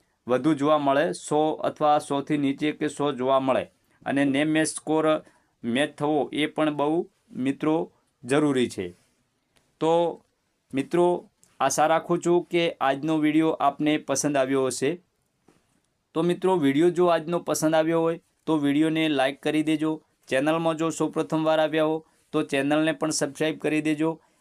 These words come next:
અને જે બાજુમાં આપેલ બેલ આઇકન છે એને મિત્રો તમે ઓલ પર પ્રેસ કરી દેજો, જેથી કરીને હવે પછી હું કોઈ પણ ખેડૂત આઈડીનો વીડિયો જો મારી YouTube ચેનલ પર અપલોડ કરું તો એનું જે નોટિફિકેશન છે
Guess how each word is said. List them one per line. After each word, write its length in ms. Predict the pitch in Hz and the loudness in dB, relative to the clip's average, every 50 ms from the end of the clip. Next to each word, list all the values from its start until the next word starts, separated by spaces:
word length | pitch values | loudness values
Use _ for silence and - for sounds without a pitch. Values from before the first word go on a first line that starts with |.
| _ - | _ -6
અને 200 | - 143 160 165 | -4 -2 -2 -2
જે 160 | 156 160 175 | 0 0 -2
બાજુમાં 540 | 165 139 127 123 120 120 147 160 170 170 165 | 0 2 2 0 2 0 0 0 2 2 0
આપેલ 280 | 165 165 - 170 165 156 | 0 0 -2 -4 -4 0
બેલ 220 | 139 139 143 151 | 0 0 2 2
આઇકન 320 | 151 160 160 - 160 160 | 0 0 -2 -4 -6 -6
છે 340 | 147 - 170 147 104 90 - _ _ _ _ _ _ _ _ - | -4 -2 -2 -2 -2 -4 -8 _ _ _ _ _ _ _ _ -6
એને 180 | 139 147 160 160 | -4 -2 -2 -2
મિત્રો 300 | 160 160 156 - - 165 | -4 -4 -6 -4 -4 -6
તમે 420 | 160 - 156 156 156 170 196 220 - _ _ _ _ - | -2 -2 -2 -2 -2 -2 -4 -6 -10 _ _ _ _ 0
ઓલ 200 | 139 151 160 151 | 0 0 0 0
પર 200 | - - 156 139 | -2 -2 -2 -2
પ્રેસ 380 | - - 147 160 170 170 - _ | -2 -2 -2 -2 -2 -2 -6 _
કરી 260 | - 147 156 156 139 | -4 -2 0 0 2
દેજો, 400 | 139 131 120 107 101 92 95 _ _ _ _ _ _ _ _ _ - 107 | 2 2 0 0 -4 -4 -6 _ _ _ _ _ _ _ _ _ -16 -14
જેથી 420 | 107 104 123 135 135 - 180 180 | -8 -4 -4 -4 0 0 -2 -2
કરીને 520 | 180 - 175 175 175 175 175 170 170 208 - _ _ _ _ _ - | 0 0 0 2 2 0 0 -4 -6 -8 -12 _ _ _ _ _ -2
હવે 220 | 120 127 156 185 | -2 0 0 -2
પછી 360 | 180 - 170 170 - 170 175 | -2 -2 -4 -4 0 0 2
હું 200 | 160 160 165 160 | 2 2 -2 -2
કોઈ 200 | - - 160 160 | -2 -2 -2 -2
પણ 280 | 156 - 165 160 160 151 | -2 -2 -4 -4 -4 -4
ખેડૂત 400 | 147 - 147 151 175 175 170 151 | -4 -4 0 0 0 0 0 -2
આઈડીનો 440 | 151 151 156 156 156 160 160 160 156 | -2 -2 0 0 0 0 0 -2 -2
વીડિયો 480 | 139 139 139 147 156 147 113 90 - _ _ _ _ _ _ | -2 -2 0 2 2 2 0 -2 -4 _ _ _ _ _ _
જો 160 | - 139 156 | -4 -2 -2
મારી 360 | 156 151 151 151 160 160 147 135 | 0 2 0 2 2 0 -2 0
YouTube 340 | 139 143 139 175 175 156 - | -2 -2 0 -2 -2 -2 -2
ચેનલ 280 | 160 156 160 160 160 | -4 -2 0 -2 -4
પર 220 | 151 - 165 160 156 | -2 -2 -2 -2 -2
અપલોડ 400 | 120 - - - 156 160 151 139 | -2 -6 -6 -4 -4 -4 -4 -2
કરું 360 | - 175 170 135 98 - _ _ _ _ _ _ _ _ _ - | -2 0 0 0 -2 -6 _ _ _ _ _ _ _ _ _ -6
તો 160 | 147 156 160 | -4 -2 -2
એનું 320 | 160 156 156 160 165 165 | 0 0 -2 -2 -4 -4
જે 180 | 147 160 165 165 | -2 -2 -2 -2
નોટિફિકેશન 800 | 156 139 131 131 127 156 143 - 165 139 151 139 135 156 160 147 | 0 -2 -2 -2 -4 -6 -6 -6 -8 -8 -8 -6 -4 -4 -4 -2
છે 320 | - 165 139 101 - | -2 -4 -4 -4 -6